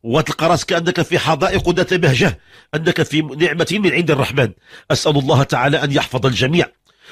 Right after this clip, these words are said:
ويبارك في الجميع ببركة النبي الشفيع. كنبغي نقول للأحباب الكرام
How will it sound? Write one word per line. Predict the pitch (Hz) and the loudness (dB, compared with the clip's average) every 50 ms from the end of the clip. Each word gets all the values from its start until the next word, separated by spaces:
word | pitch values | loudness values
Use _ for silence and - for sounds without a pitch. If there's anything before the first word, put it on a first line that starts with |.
| - _ | -16 _
ويبارك | - 107 147 165 165 156 139 135 170 170 160 - - - - | 0 2 2 4 4 2 2 4 2 2 2 2 0 0 0
في | 139 | 0
الجميع | 147 127 147 147 160 190 175 120 - - _ _ _ _ _ _ _ _ - | 0 0 0 0 2 2 0 0 -2 -8 _ _ _ _ _ _ _ _ -20
ببركة | 110 107 120 131 131 160 160 180 190 196 - 190 170 - 160 | -18 -14 -6 -2 0 2 4 4 2 2 2 0 0 -2 0
النبي | 185 160 175 160 190 202 | 0 0 0 0 2 2
الشفيع. | 175 - - 170 - - 147 123 - _ _ _ _ _ _ _ - | 2 2 2 0 0 0 0 -2 -2 _ _ _ _ _ _ _ 0
كنبغي | 160 165 156 139 165 | 0 2 2 2 0
نقول | 180 - - 175 165 170 | 0 0 0 0 0 0
للأحباب | 170 147 110 123 165 156 | 0 -2 -2 0 -2 -2
الكرام | 147 - - 180 156 120 107 | -2 0 0 0 2 0 0